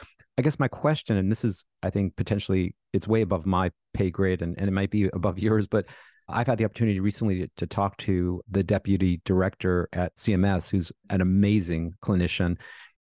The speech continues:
and physician and happens to have a P H D in economics, just, uh, brilliant, Doctor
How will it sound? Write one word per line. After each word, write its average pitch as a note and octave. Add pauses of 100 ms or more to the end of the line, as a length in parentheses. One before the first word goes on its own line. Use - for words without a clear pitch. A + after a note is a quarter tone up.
(160)
and F2+
physician F2
and F2+
happens F#2
to D#2+ (200)
have E2+
a D#2+
P G2+
H E2+
D F#2
in F2
economics, F2
just, -
uh, G#2
brilliant, G#2+ (400)
Doctor F#2+